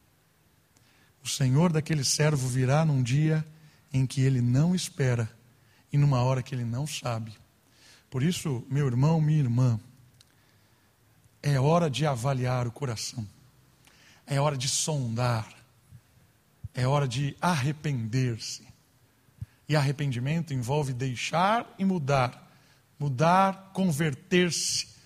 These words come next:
do caminho. Andava pra cá, agora eu vou andar o oposto. Inverter prioridades. Porque Deus não se cansa dos nossos recomeços. Deus se alegra com todas as vezes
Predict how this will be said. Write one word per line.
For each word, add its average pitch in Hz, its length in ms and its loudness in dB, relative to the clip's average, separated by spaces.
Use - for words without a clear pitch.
do 143 100 -4
caminho. 131 540 -2
Andava 156 340 2
pra 190 160 0
cá, 147 380 2
agora 139 220 2
eu 123 40 0
vou 139 120 2
andar 135 160 4
o 135 160 2
oposto. - 880 -6
Inverter 151 640 2
prioridades. 135 1700 -4
Porque 143 240 -6
Deus 147 400 0
não 156 140 -2
se 151 160 -8
cansa 147 400 -6
dos 135 200 -6
nossos 135 600 -6
recomeços. - 1300 -6
Deus 147 260 2
se 165 100 -2
alegra 139 540 0
com 131 220 -6
todas 175 420 -2
as 170 160 -4
vezes 135 560 -4